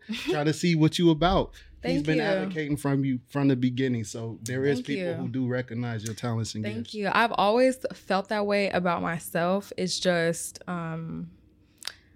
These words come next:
Speaker 1: I had a hard time, like, showing it to, like, the public
Speaker 2: Mm-hmm.
Speaker 1: at first, 'cause it, I don't know, when, it takes a lot of, like, courage to really put, like, yourself out there.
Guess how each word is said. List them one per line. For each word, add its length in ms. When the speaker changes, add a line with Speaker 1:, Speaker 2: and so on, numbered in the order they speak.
Speaker 1:
I 120
had 200
a 120
hard 320
time, 340
like, 220
showing 500
it 220
to, 80
like, 200
the 80
public 480
Speaker 2:
Mm-hmm. 40
Speaker 1:
at 160
first, 540
'cause 160
it, 200
I 80
don't 120
know, 160
when, 260
it 100
takes 200
a 60
lot 260
of, 100
like, 200
courage 420
to 160
really 260
put, 480
like, 520
yourself 440
out 200
there. 420